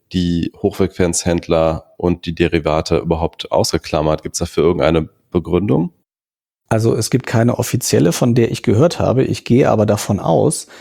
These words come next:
Speaker 2: dass die einfach zu schwer zu erwischen sind. Weil die können ja viel eher als der Kleinanleger sagen, ja, dann gehe ich halt in die U S A und handel da. Oder nach London oder wo auch immer hin.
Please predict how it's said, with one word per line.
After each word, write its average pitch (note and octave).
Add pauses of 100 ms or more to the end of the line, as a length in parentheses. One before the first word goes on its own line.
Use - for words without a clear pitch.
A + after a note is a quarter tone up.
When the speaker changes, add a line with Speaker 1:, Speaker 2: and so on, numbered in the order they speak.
(220)
Speaker 2:
dass -
die C#3+
einfach A2+
zu -
schwer A2
zu -
erwischen G#2
sind. - (420)
Weil G#2
die C3
können C3
ja B2+
viel -
eher D3
als A#2
der G#2+
Kleinanleger A2
sagen, A2
ja, A2
dann G2+
gehe G#2+
ich -
halt G#2
in A#2
die A#2
U B2
S G#2
A B2+
und -
handel G2+
da. G#2+ (400)
Oder G2
nach F#2+
London F#2+ (100)
oder F#2
wo F#2+
auch -
immer G2+
hin. G#2